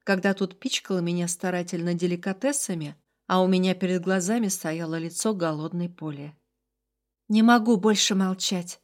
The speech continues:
резко остановилась я. Сказала это я больше себе, чем Фёдору, но в итоге не жалела, что он услышал. «Так скажи», тут же откликнулся он.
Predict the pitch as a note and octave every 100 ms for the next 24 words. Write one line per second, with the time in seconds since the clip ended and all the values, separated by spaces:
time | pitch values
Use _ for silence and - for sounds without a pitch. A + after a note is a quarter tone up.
0 | _ _ - A3+ B3+ - F3+ - F3+ F3
1 | F3 F3+ F3+ - - E3+ E3+ _ _ _
2 | - - A3 A#3+ A3+ A3 A3 G#3+ G3+ G#3+
3 | - G#3 - G3 B3+ C#4 F#3+ F3+ - F#3
4 | D#3+ D#3+ D#3 - _ - A3 A3 A3 C#4
5 | A3+ F3+ F3+ F3 F#3 F3+ A3 A3+ - D#3+
6 | D#3+ F3 - D#3+ D3+ - D3 E3+ _ _
7 | _ _ _ _ _ _ _ _ D#3 -
8 | - - D#3+ D3+ A3 A3 _ _ _ _
9 | - A#3+ G#3 F#3 F#3 G#3 G#3+ G#3+ G#3 -
10 | G3 D#3+ D#3